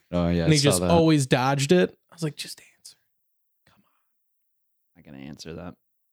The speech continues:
Speaker 2: Just say he is. I want him to be a Packer 'cause I wanna beat him.
Speaker 1: I think he will be. But, and it'll be fun. <clears throat> We're gonna
Speaker 2: Um,
Speaker 1: dominate the North.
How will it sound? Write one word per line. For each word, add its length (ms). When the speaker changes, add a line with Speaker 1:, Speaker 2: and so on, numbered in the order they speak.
Speaker 2:
Just 180
say 160
he 120
is. 300
I 100
want 280
him 140
to 60
be 120
a 40
Packer 400
'cause 140
I 60
wanna 160
beat 200
him. 100
Speaker 1:
I 60
think 240
he 100
will 240
be. 240
But, 200
and 100
it'll 140
be 120
fun. 380
<clears throat> 140
We're 480
gonna 160
Speaker 2:
Um, 60
Speaker 1:
dominate 340
the 80
North. 320